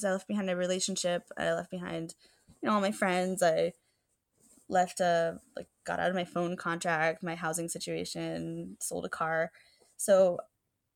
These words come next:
kind of giving up everything and then living in a underprivileged sort of lifestyle that, um, I was obviously not used to coming from California. It was, it was tough,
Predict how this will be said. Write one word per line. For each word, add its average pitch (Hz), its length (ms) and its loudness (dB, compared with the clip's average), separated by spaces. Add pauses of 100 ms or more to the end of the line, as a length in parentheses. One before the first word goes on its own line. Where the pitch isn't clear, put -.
kind 202 180 2
of 190 160 2
giving 202 240 0
up 180 280 0
everything 180 580 -2
and 175 80 -2
then 170 360 -4
living 190 320 0
in 180 120 0
a 165 500 -2
underprivileged 185 680 -2
sort 175 260 2
of 165 220 0 (920)
lifestyle 165 680 2
that, 156 240 0
um, 65 360 -4 (220)
I - 60 -4
was 180 340 0
obviously 175 360 -2
not 170 180 -4
used 175 260 -6
to 180 160 -4
coming 185 240 -8
from 190 140 -8
California. 185 500 -4 (600)
It 190 120 6
was, - 840 -2 (540)
it 233 60 -2
was 233 220 0
tough, - 680 -2